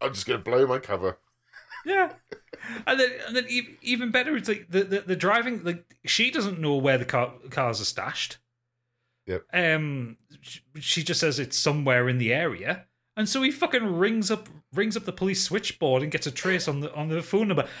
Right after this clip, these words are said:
Speaker 2: and hands her the phone to give Dominic's phone number over to them. It's like, <laughs> what is wrong with you? Also, why don't you have Dominic's phone number? You've been in his crew for weeks. You should have been able to fucking ring him.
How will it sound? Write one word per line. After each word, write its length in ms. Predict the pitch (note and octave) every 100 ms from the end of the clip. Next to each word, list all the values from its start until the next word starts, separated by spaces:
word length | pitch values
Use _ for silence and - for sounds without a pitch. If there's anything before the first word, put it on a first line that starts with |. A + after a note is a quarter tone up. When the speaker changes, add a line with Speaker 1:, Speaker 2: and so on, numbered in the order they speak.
| -
Speaker 2:
and 140 | C4+
hands 400 | B3+ C#4+ E4+ -
her 200 | - D#4+
the 120 | D#4
phone 400 | C#4+ - D#4+ F4
to 60 | A#3+
give 260 | A3+ C4 F#3
Dominic's 440 | C4+ C4+ C4 C4
phone 300 | - D#4+ E4
number 300 | C4+ B3+ C4
over 260 | D#4+ G#4 G4
to 160 | -
them. 220 | F3 C3 - - -
It's 100 | -
like, 140 | G4+ -
<laughs> 100 | B4+ -
what 160 | B4+ B4
is 100 | F#4+
wrong 400 | G3 G3 C4 F#4+ B4
with 220 | G#4 F#4+
you? 320 | F#4 D#4+ D#3 - - _ -
Also, 380 | G#4 - G4+ - - -
why 160 | F4+ D5
don't 180 | C5+ B4
you 120 | G4+
have 380 | - D4+ A#4+ -
Dominic's 420 | - E4+ G4+ G#4+ -
phone 300 | A4 A#4+ A#4+
number? 320 | A4 D#4 - -
You've 160 | A#4
been 200 | - A#4+ A4+
in 80 |
his 160 | D#4+ E4
crew 320 | - F#4 G#4
for 200 | G4+ F#4+
weeks. 480 | A#3+ A#3 - - - -
You 160 | - G#4+
should 180 | A4 F4
have 220 | E4+ -
been 160 | E4
able 160 | G4+ F#4+
to 80 | D#4 -
fucking 340 | A#4+ - F#4+ C#4+
ring 180 | D4+ F#4
him. 160 | B3+